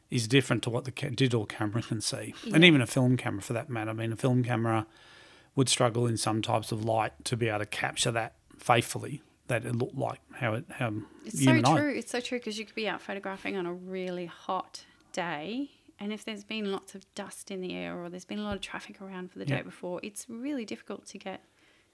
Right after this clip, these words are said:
Speaker 2: clean, crisp shots.
Speaker 1: Yeah.
Speaker 2: Like it, you, it, you can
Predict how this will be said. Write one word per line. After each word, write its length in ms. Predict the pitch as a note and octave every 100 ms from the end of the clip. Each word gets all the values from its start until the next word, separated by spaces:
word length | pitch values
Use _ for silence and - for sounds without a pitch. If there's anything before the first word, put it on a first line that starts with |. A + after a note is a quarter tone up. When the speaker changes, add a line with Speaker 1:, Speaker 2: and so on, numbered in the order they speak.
| _ -
Speaker 2:
clean, 680 | - G#3+ F#3+ F#3+ F3+ F3+ E3+ -
crisp 540 | - F#3 F3+ - - -
shots. 680 | - - F#3+ - - - -
Speaker 1:
Yeah. 140 | C#3 B2
Speaker 2:
Like 220 | - -
it, 180 | F#3+ - _ _ _ _ _ _ _ _ _
you, 180 | G#3 G3 - _ -
it, 100 | G3+ - _ -
you 100 | G3+
can 420 | - A3 A3